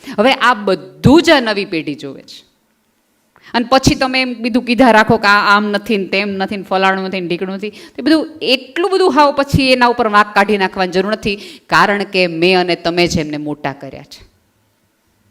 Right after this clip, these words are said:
એમને સૌથી વધુ સ્ક્રીન ઉપર રહેવું ગમે છે, સૌથી વધુ મોબાઈલમાં રહેવું ગમે છે,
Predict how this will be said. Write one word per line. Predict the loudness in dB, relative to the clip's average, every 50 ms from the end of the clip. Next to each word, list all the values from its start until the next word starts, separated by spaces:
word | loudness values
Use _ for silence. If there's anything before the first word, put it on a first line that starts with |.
| _ _ _ _ _ _ _ _ _ _ _ _ _ _ -18 -12 -8
એમને | -6 -4 -4
સૌથી | -2 0 2 2 2 2 0 0
વધુ | 0 0 0
સ્ક્રીન | 0 -2 -4 -4 -4 -4 -4 -2 -4
ઉપર | -4 -2 -2 -2 -2
રહેવું | -2 -4 -4 -4 -6
ગમે | -6 -8 -10 -10 -12
છે, | -14 -18 -20 -20 _ _ _ _ _ _ _ _ _ _ _ _ _ _ _ _ _ _ _ _ _ _ _ _ _ _ _ _ -4 2
સૌથી | 2 2 2 2 0
વધુ | -2 -2 -2 -2
મોબાઈલમાં | 0 0 2 4 4 4 4 4 0 -2 -2
રહેવું | -2 -2 -4 -4 -6 -8
ગમે | -10 -12 -12 -14 -16
છે, | -18 -20 -20